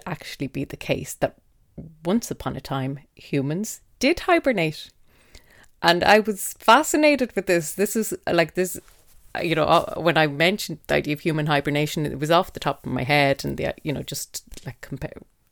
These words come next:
thinking myself, "Wouldn't it be nice?" But t-, she was talking about it in another context, in a sense, but the, the interviewer did say, ask her about this idea of was it possible,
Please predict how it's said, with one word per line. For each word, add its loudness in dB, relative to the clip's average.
thinking -6
myself, 0
"Wouldn't -4
it -6
be -4
nice?" -2
But 4
t-, -4
she 2
was -4
talking 8
about 6
it 0
in 0
another 0
context, 0
in -2
a -4
sense, 2
but -4
the, -2
the -2
interviewer 0
did -2
say, 2
ask 0
her -4
about -6
this -6
idea 0
of -8
was -6
it -10
possible, -8